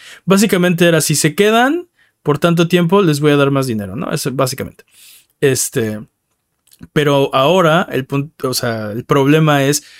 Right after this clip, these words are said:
eh, "No se vayan y les doy dinero". Y un año después,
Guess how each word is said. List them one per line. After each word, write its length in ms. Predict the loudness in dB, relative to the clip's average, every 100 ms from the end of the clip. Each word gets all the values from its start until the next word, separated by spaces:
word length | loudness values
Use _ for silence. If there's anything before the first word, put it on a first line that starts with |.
| -20 -16 0
eh, 840 | 0 2 -2 -4 -4 -6 -8 -8 0
"No 140 | 2
se 120 | 2
vayan 320 | 2 2 2
y 80 | 4
les 140 | 4 2
doy 140 | 0
dinero". 440 | 0 0 0 -2 -4
Y 480 | -2 0 0 -2 -6 -14 _ _ _ _ _ _ _
un 140 | -2 2
año 220 | 4 2
después, 640 | 2 2 2 2 -2 -10